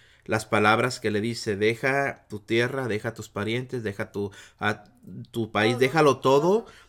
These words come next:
Speaker 1: y vete a la ciudad que yo te mostraré"? Desde ese momento, Abraham aceptó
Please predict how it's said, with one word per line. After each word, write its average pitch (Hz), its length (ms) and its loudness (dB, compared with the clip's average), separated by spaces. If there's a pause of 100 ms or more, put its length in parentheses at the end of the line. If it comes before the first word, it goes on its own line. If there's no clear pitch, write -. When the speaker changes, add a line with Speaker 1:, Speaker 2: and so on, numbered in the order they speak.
(100)
Speaker 1:
y 143 160 -2
vete 143 680 4
a 127 100 4
la 123 120 2
ciudad 113 360 -2
que 113 140 -4
yo 107 140 -2
te 113 100 -2
mostraré"? 113 480 -2 (220)
Desde 127 280 4
ese 160 160 2
momento, 147 640 0
Abraham 120 540 4 (380)
aceptó 135 1000 0